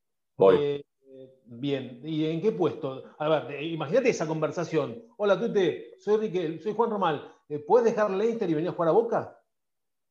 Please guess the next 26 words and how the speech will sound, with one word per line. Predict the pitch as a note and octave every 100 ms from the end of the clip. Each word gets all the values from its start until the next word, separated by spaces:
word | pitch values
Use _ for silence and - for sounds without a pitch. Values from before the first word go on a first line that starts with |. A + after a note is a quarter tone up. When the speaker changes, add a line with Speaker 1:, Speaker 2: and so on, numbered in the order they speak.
| _ _ _ _ _
Speaker 1:
Eh, | - - G2+ G2+ F#2+ - - _ _ _ _ _ _ _ _ _ _ -
como | - G#2+ G#2
yo | E3+
estoy | E3+ D#3+
ahora, | B2+ A#2 D#3 E3+ G#2 - - -
yo | A#2
creo | A#2+ B2
que | G#2 G#2
de | G2+
cuatro | A#2 C#3 C#3+ C3+
andaría | A2 G#2 G#2+
bien. | G2+ F#2 _ _ _ - - _ -
O | F#3+
sea, | G#2 F#2+
yo | B2+ B2+
de, | A#2 A#2+ - G#2+
de | G#2+
cuatro | C3+ C#3 B2
de | B2
Boca | C3+ B2
me | A2
veo. | G#2+ F#2 - _ _ _ _ _ _ _ _ _ _ -
Speaker 2:
O |
sea | G2 G2
que | F2+ E2+ E2+ E2+
Speaker 1:
Eh, | E2+